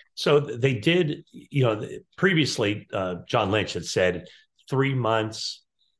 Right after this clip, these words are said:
and then the, the throwing process can begin, and then another three months to get back up to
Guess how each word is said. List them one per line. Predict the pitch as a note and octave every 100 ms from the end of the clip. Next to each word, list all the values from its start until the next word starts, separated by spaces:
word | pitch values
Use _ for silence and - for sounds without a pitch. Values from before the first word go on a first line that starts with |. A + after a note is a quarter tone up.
| _ _ _
and | - G2
then | G#2+ G2+
the, | F#2 F2+
the | G#2+
throwing | - B2+ G#2+ G#2 F#2
process | - F#2+ - G#2 F#2 -
can | - G#2+
begin, | F#2 F2+ G#2 G#2 G2
and | G#2 G2 F#2 F2
then | F#2+ F#2+ F#2 F#2
another | F#2+ F#2+ G#2+ G#2+ G2+
three | - B2+ G2+
months | F2+ F#2 F2+ E2
to | - F#2
get | G2+ F2+
back | G2 G2 F2+ G#2
up | F#2 -
to | - F#2+ F2+ E2+